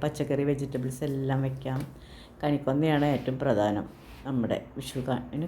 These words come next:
കണി കാണാൻ. വാൽക്കണ്ണാടി വെച്ചു, പിന്നെ പഴം, ഉം, ഉണക്കലരിയാണ് വെക്കേണ്ടത്. ഉണക്കലരി ഇല്ലാത്ത കാരണം പച്ചരി വെക്കാം നമുക്ക്.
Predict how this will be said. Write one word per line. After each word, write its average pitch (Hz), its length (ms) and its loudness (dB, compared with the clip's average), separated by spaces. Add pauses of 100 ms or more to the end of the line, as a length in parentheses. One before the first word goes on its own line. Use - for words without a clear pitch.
കണി 135 220 2
കാണാൻ. 113 240 2 (240)
വാൽക്കണ്ണാടി 147 600 4 (100)
വെച്ചു, 135 320 -4 (960)
പിന്നെ 147 180 2 (140)
പഴം, 135 380 6 (760)
ഉം, 147 280 0 (140)
ഉണക്കലരിയാണ് 160 720 4
വെക്കേണ്ടത്. 120 480 -2
ഉണക്കലരി 127 500 0 (240)
ഇല്ലാത്ത 131 400 0
കാരണം 147 260 0
പച്ചരി 160 400 2
വെക്കാം - 300 -4 (120)
നമുക്ക്. 110 240 -10